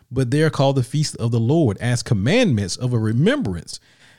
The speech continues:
And so when we look at this feast, it is known by many different names. And so I want to share with you today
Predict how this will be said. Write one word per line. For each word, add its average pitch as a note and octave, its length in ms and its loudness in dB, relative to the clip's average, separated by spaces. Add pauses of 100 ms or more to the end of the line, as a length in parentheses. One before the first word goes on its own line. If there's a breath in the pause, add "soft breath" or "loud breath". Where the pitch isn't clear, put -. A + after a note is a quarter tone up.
(160 soft breath)
And D#3 140 0
so D#3+ 540 4
when D#3+ 260 2
we D3 140 6
look G#3+ 420 4
at D3+ 320 -2
this C#3 220 0
feast, C#3+ 540 -4 (420)
it E3+ 140 4
is D#3 80 6
known A3 240 4
by D3+ 160 4
many F3 240 6
different C3+ 320 0
names. B2 320 0
And A#2+ 80 -2
so F#3 120 2
I F3 60 4
want C#4+ 200 2
to E3+ 40 4
share F3+ 240 2
with E3 140 0
you C3+ 140 -2
today A#2 460 -2